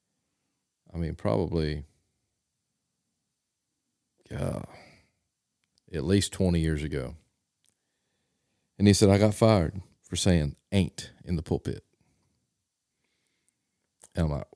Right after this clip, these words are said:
"What?" <laughs> I'm like, "What?" He said, "Yeah, I got fired for saying 'ain't' in the pulpit." And I'm like, "That is, that is so ludicrous. What does it matter?"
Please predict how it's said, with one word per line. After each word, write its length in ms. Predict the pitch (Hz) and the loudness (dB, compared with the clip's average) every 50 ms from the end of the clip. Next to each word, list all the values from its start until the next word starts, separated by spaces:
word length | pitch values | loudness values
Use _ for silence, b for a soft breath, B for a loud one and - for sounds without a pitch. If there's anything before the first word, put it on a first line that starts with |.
| - | -12
"What?" 380 | - 76 80 101 139 175 196 - _ _ _ | -4 0 2 2 2 2 0 -6 _ _ _
<laughs> 960 | _ - - - - - - 349 359 - - - - - - _ _ _ - | _ -10 -10 -10 -10 -10 -14 -16 -18 -20 -20 -20 -20 -20 -20 _ _ _ -4
I'm 140 | 180 202 - - | -4 -2 -2 -4
like, 140 | - - | -6 -4
"What?" 440 | 62 95 123 135 - - - - - - b b b b b b b b b b b b _ _ _ _ _ _ _ _ _ _ _ _ _ _ _ _ _ _ _ _ _ _ _ _ _ _ _ _ _ _ _ _ | -2 0 0 0 -2 -4 -8 -14 -20 -20 b b b b b b b b b b b b _ _ _ _ _ _ _ _ _ _ _ _ _ _ _ _ _ _ _ _ _ _ _ _ _ _ _ _ _ _ _ _
He 80 | - 101 | -6 -6
said, 160 | 92 95 90 | -4 -4 -2
"Yeah, 200 | 85 98 110 110 | 0 0 0 0
I 40 | 98 | -2
got 160 | - 67 - | -4 -4 -4
fired 260 | - 98 101 107 98 | -2 0 0 0 0
for 60 | - - | -2 -4
saying 240 | - 104 92 82 - - | -2 -2 -2 -2 -2 -4
'ain't' 300 | 95 95 92 - - - | -2 -2 -2 -2 -6 -10
in 100 | - 85 | -18 -18
the 80 | 73 67 | -16 -12
pulpit." 440 | - - 85 80 - - 85 - - - _ _ _ _ _ _ _ _ _ _ | -6 -6 -6 -6 -6 -8 -10 -10 -12 -18 _ _ _ _ _ _ _ _ _ _
And 100 | - 82 | -10 -8
I'm 120 | 76 78 67 | -8 -8 -10
like, 200 | 62 58 50 - _ - | -12 -14 -16 -18 _ -10
"That 140 | - 151 170 | -8 -8 -6
is, 200 | 165 147 - - _ - | -8 -8 -12 -16 _ -10
that 140 | - 127 139 | -8 -6 -6
is 120 | 139 127 | -6 -6
so 340 | - - - - 131 - - _ - | -6 -6 -6 -6 -8 -8 -10 _ -20
ludicrous. 680 | - 92 95 107 127 147 139 - - 90 82 - - - | -12 -2 0 0 2 2 0 -4 -4 -6 -6 -6 -8 -6
What 160 | 101 117 127 | -4 -2 -2
does 100 | 143 135 | -2 -4
it 120 | 131 - | -6 -4
matter?" 420 | - 107 117 135 143 113 76 - | -2 0 0 0 0 -2 -4 -6